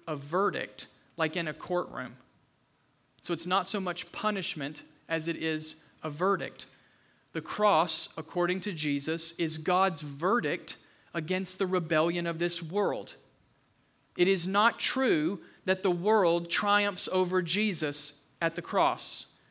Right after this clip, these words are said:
That's how it appears, but Jesus says the opposite is true. In reality, the cross is God's judgment against this world.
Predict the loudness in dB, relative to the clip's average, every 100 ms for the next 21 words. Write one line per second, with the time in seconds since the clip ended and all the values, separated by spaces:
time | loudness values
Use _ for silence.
0 | _ -2 -2 0 0 2 -2 -2 0 0
1 | 0 -4 -8 -16 _ _ _ _ _ -6
2 | -4 -2 -2 -2 -2 0 -2 -2 0 2
3 | 2 0 -4 -4 -4 -4 -2 -2 -2 0
4 | 6 6 6 2 0 -2 -10 -8 -8 -6
5 | 0 4 6 6 4 0 0 -2 2 4
6 | 4 2 0 0 0 -4 -4 -4 -2 -2
7 | -4 -6 -8 -2 0 0 0